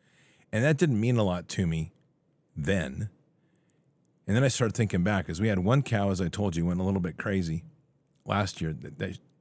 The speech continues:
and when we first got him, she's hamburger. I'm still eating her. She's good. Her calf went crazy.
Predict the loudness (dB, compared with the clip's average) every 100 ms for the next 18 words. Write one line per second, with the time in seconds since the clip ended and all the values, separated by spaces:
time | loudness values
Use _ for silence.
0 | _ _ -4 -4 -2 -2 -2 0 -2 0
1 | -2 0 -2 -4 -4 -2 0 0 0 -2
2 | -4 -4 -4 -4 -6 -4 -4 -4 -4 -6
3 | -4 -4 -6 -8 _ _ _ _ _ _
4 | _ _ _ 0 0 2 0 0 0 -2
5 | -4 -4 -4 -4 -8